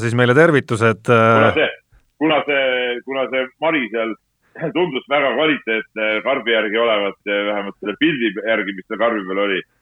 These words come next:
Speaker 2: siis ma nagu seda mõnulemise hetke nagu natuke niimoodi, et oleks nagu midagi oodata, siis ma ootan nagu laupäeva hommikuni seda.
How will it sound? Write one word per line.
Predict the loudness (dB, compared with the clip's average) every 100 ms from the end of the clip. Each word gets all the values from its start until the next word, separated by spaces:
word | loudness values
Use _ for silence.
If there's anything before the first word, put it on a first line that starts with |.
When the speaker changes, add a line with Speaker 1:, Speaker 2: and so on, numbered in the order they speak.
| _ _
Speaker 2:
siis | -8
ma | -2 0
nagu | 0 0
seda | 0
mõnulemise | 0 -2 -2 -4 -2 -2
hetke | -2 -6 -2
nagu | -2 0
natuke | -2 -4 -6 -6
niimoodi, | -2 0 0 -2 _ _ _ -6
et |
oleks | -2 -2 -2
nagu | -2
midagi | 0 2
oodata, | 0 0 -4 -10
siis | -20 -12
ma |
ootan | -10 -10 -8
nagu | -4
laupäeva | -4 -2 -6
hommikuni | -6 -12 -20 -20
seda. | -20